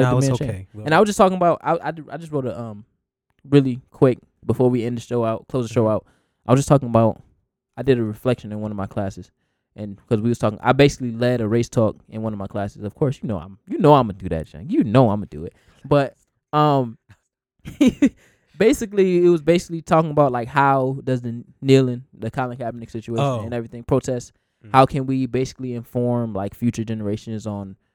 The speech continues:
Speaker 1: where the miscommunication came and, like, of the message, interpretation of the message. I was like, "Yo, we just gotta keep pushing forward and
Speaker 2: That's
Speaker 1: keep
Speaker 2: it.
Speaker 1: making them uncomfortable." Like
Speaker 2: That's
Speaker 1: how
Speaker 2: it.
Speaker 1: they, how that speaker made all those white teachers uncomfortable in school, in which I can probably name the teachers that was uncomfortable with what they were saying.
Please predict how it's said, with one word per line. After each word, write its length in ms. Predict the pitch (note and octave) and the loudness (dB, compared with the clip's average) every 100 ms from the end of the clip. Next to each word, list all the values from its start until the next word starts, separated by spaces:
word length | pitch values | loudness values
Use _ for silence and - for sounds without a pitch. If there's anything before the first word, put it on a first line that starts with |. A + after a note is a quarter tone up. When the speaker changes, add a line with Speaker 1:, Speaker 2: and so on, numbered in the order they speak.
| _ - | _ 0
Speaker 1:
where 320 | A2+ B2 B2 | 6 6 6
the 240 | A#2 A2+ | 2 0
miscommunication 1300 | G#2+ A2+ B2 A2+ - _ - C3+ B2 A2 G#2+ A2+ G#2+ | 0 0 0 -2 -14 _ -6 -2 -2 -4 -6 -6 -8
came 360 | - A2+ A2 G#2 | -8 -8 -8 -8
and, 80 | |
like, 220 | G2+ G2 - B2+ | -8 -8 -8 -6
of 140 | B2 | -6
the 80 | A2 | 0
message, 520 | A#2+ B2 B2 G#2 - _ _ _ | 0 0 -2 -8 -12 _ _ _
interpretation 500 | A2+ C3 - A#2+ A#2+ | 0 2 2 -2 -6
of 0 | |
the 40 | A2 | -10
message. 160 | C#3+ | -8
I 40 | - | -8
was 80 | A3 | -8
like, 140 | B2+ | -6
"Yo, 120 | C#3 | -4
we 120 | A#2+ G#3+ | -4 -4
just 160 | C#3 | -6
gotta 160 | G#2+ G#2+ | -6 -8
keep 240 | - B2 | -8 -4
pushing 260 | C3+ A2+ G2+ | -2 -4 -4
forward 400 | C3 C#3+ A2+ F2 _ _ - | 0 2 2 -2 _ _ -12
and 100 | A#2 | -10
Speaker 2:
That's 100 | - | 2
Speaker 1:
keep 160 | F3+ | 4
Speaker 2:
it. 40 | C#3 | 6
Speaker 1:
making 220 | C#3 C#3 | 2 2
them 120 | B2+ | -2
uncomfortable." 480 | A#2 D3 E3 A#2 G2 | -4 -2 -2 -2 -4
Like 160 | A2 A#2 | -2 -2
Speaker 2:
That's 120 | B2+ | -2
Speaker 1:
how 80 | A#2+ | -2
Speaker 2:
it. 20 | |
Speaker 1:
they, 120 | C3 | -4
how 200 | C#3+ D3 | 0 2
that 200 | C#3 C3+ _ - | 2 0 _ -14
speaker 380 | - F3 D#3+ | -4 -2 0
made 280 | D3+ D#3 D#3 | 0 0 0
all 280 | - C#3+ D#3 | 2 6 6
those 220 | D#3 D3+ | 6 4
white 180 | D3 D#3+ | 0 -6
teachers 460 | - F3 D#3+ D3+ - _ _ - | -6 -6 -4 -4 -6 _ _ -8
uncomfortable 600 | C#3+ E3 D#3+ D#3 D#3 D3+ | 0 2 2 0 -2 -4
in 80 | D3 | -6
school, 400 | - D#3 E3 - _ _ _ | -4 -4 -4 -10 _ _ _
in 100 | C3+ | 4
which 180 | D3 - | 6 6
I 100 | A#2+ | 0
can 180 | D3 D3+ | -4 -2
probably 320 | - C#3+ C#3 | 2 2 2
name 360 | B2 B2+ C#3+ C#3 | 0 0 2 0
the 80 | B2+ | -2
teachers 320 | D#3+ C#3+ C#3 | -4 -8 -6
that 140 | C3 B2+ | -4 -2
was 100 | A#2+ | -2
uncomfortable 640 | B2+ C#3 C#3 D3 C#3 D#3 | -2 -2 -2 0 0 2
with 160 | B2+ A#2+ | 4 6
what 140 | C3+ | 6
they 100 | C3 | 4
were 60 | C3 | 0
saying. 320 | C#3 C#3+ D3+ | -2 -6 -6